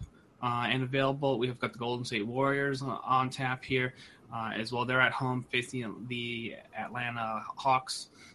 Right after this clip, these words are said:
We've got, you know, uh, Brooklyn, L A, Western, Eastern Conference, uh, you know, finals preview, and then we've got some interesting matches, matchups like,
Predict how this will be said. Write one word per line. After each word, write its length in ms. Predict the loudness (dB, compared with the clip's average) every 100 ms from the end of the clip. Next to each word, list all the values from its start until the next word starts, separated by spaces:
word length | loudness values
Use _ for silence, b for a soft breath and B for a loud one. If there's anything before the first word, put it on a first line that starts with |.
| -16
We've 120 | -14 -2
got, 240 | 0 0 -2
you 300 | -6 -4 -6
know, 260 | -4 -4
uh, 200 | -2 -2
Brooklyn, 400 | -2 -4 -2 -4
L 260 | -2 0 0
A, 240 | 0 -2 -6 -12
Western, 500 | -6 -6 -4 -6 -6 -8
Eastern 300 | -8 -8 -8
Conference, 640 | -4 -4 -4 -6 -8 -10 b b -20 -8
uh, 200 | -6 -4
you 100 | -6
know, 100 | -8
finals 380 | -4 -2 -2 -2 -2
preview, 540 | 2 2 2 2 0 -2
and 160 | -8 -6
then 180 | -4 -4
we've 160 | -6
got 200 | -6 -6
some 140 | -2 -4
interesting 360 | -4 -6 -4
matches, 440 | -4 -4 -6 -10 -8
matchups 520 | -4 -4 -4 -8 -6
like, 260 | -6 -6 -10